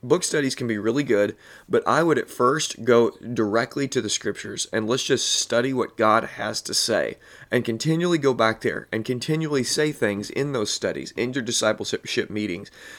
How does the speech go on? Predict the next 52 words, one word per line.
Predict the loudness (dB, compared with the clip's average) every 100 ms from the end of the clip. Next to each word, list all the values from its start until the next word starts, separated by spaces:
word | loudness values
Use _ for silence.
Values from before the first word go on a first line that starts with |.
| 0
that | 2 4
this | 4 4
is | 2
authoritative | 2 6 6 6 4 2
here. | -4 -6 -2 2
It |
doesn't | 6 4 4
matter | 2 4
what | 2 0
we |
think. | -2 0 0 -2 -10
It | -4
doesn't | -2 0
matter | 0 2
what | 2 0
we | -4
feel. | -4 -2 0 0 -4 -16 -12
What | -2 0
does | 0 0
God | 2 2
have | 2 -2 -2
to |
say? | -4 -2 -2 -4 _ _ _ 0
Because | 0 4 4 6
the | 4 4
modus | 4 2 2 -2
operandi | -2 0 0 2 -2 -4 -6 0
in | 0 2 -2 -10 _ _ _ _ _ -4
a | -4
church | 0 2 2 0 -12 -20 -6
that | 2
doesn't | 4 4 2 -2
believe | 0 2 2 -2 -4
functionally | -2 0 -2 -2 -2 -4 -6
in | -6
the | -2
authority | -2 2 2 2
of | 0
the | 0
word | 0 0 0 -6 -20 -20 -20 -8 6
is | 8 8 6 -2
the | -2 2
authority | 2 2 2 4 4
of | 4 2 4
what | 2 2
I | 2 0
think | 0 -2 -2
and | -4
what, | -4 -6
what | -2 0
I | 0
feel. | -2 -6 -6 -8